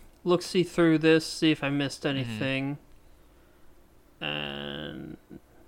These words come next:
Speaker 1: Sorceress Stabber
Speaker 2: Oh,
Speaker 1: Orphan.
Speaker 2: oh yeah,
Speaker 1: Sounds
Speaker 2: the, the
Speaker 1: familiar?
Speaker 2: Orphan anime. Yeah.
Speaker 1: Yeah.
Speaker 2: Orphans, you know, like the, the, the visual, the light novels, and they're getting a new anime.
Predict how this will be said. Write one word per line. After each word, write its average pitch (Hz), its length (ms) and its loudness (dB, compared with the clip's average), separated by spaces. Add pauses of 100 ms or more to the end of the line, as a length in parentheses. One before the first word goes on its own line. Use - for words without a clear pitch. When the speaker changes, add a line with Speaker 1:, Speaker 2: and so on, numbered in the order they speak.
(120)
Speaker 1:
Sorceress - 720 -2
Stabber 160 920 2
Speaker 2:
Oh, 139 280 6
Speaker 1:
Orphan. 90 520 -4 (120)
Speaker 2:
oh 113 80 4
yeah, 127 160 8
Speaker 1:
Sounds 127 100 4
Speaker 2:
the, 113 240 6
the - 0 - (140)
Speaker 1:
familiar? 165 280 6
Speaker 2:
Orphan 95 100 0
anime. 90 520 -2 (920)
Yeah. 98 300 2 (800)
Speaker 1:
Yeah. 151 400 4
Speaker 2:
Orphans, 107 460 -2
you 120 120 -4
know, 98 280 0
like 95 200 -2
the, 95 320 -4 (800)
the, 95 260 -6
the 98 100 -2
visual, 95 340 -6
the 98 140 -2
light 98 180 2
novels, 92 460 -4
and 92 100 -8
they're 90 100 -6
getting 90 240 -6
a 85 40 -8
new 87 120 -8
anime. 90 480 -6